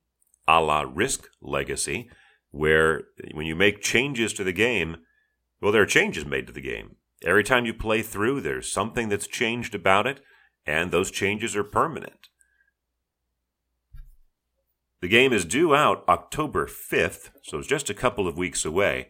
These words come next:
I would expect this to, I don't know if it sticks around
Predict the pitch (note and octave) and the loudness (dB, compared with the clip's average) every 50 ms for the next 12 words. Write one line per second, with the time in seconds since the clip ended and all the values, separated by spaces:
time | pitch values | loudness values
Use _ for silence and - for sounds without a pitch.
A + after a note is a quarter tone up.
0 | - _ _ _ _ _ _ - - D#2+ G2 A#2+ - - - - - - - A2 | -18 _ _ _ _ _ _ -2 0 2 2 2 -2 -4 -6 -8 -6 0 0 0
1 | G#2+ G#2 - - G2 G2+ G2 - - - E2 D2 C2+ C2+ C2+ - - - - - | 0 0 -2 -2 0 0 0 -2 -6 -4 -4 -4 -4 -6 -8 -12 -16 -20 -20 -20
2 | - - - C#3 D3 D3+ D3+ D3+ D#3 D#3 D#3+ D3 D3+ C#3+ C#3+ - - D3 C#3+ - | -20 -16 -12 -10 -8 -8 -8 -10 -10 -12 -10 -10 -8 -6 -8 -6 -6 -6 -6 -4
3 | - C3 C3+ C#3 C3+ C3 B2 A#2+ A2+ | 0 2 4 6 6 4 2 -2 -8